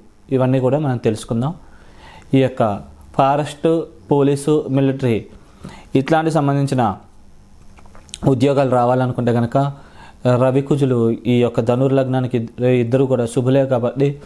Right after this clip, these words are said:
కొద్దిగా రవికుజులు ఈ యొక్క పదిలో కానీ అలాగే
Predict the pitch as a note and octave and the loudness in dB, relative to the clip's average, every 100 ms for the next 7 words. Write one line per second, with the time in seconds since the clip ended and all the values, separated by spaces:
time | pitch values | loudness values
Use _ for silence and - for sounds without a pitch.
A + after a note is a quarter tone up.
0 | - - - - - - C3+ B2+ B2 B2+ | -20 -20 -20 -20 -16 -4 -2 2 2 2
1 | C3+ C#3 C#3 D3 C#3+ C#3+ - - - - | 0 0 0 0 0 -4 -14 -20 -20 -2
2 | B2 A#2+ A#2+ C#3 C3+ C#3+ D3 C3+ C3+ D#3 | -2 0 0 0 2 0 0 0 -2 -4
3 | D#3+ - - - - - - - - - | -8 -20 -20 -20 -20 -20 -20 -20 -20 -20
4 | - - - - - - - B2+ C#3 C3 | -20 -20 -20 -20 -20 -8 -2 2 2 2
5 | A#2 G2+ | 0 0